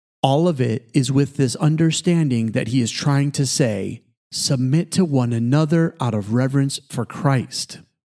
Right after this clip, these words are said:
So now the question might be, "Yeah, but Pastor Michael, it says wives submit, but husbands love."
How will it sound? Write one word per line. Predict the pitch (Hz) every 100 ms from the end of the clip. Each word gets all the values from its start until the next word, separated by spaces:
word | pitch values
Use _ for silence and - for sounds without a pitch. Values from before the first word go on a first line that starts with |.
| _ _
So | -
now | 143 151
the | 139
question | - 151 - 135
might | 127 135 -
be, | 120 113 110 -
"Yeah, | 135 127 110 -
but | 127 123
Pastor | 143 143 151
Michael, | 135 160 101 95
it | - 120
says | - - 156 120 - _
wives | 117 123 143 160 147 -
submit, | - 143 120 143 175 104 110 _ _ _
but | 131
husbands | - - 135 127 123 110
love." | 113 135 127 90 - -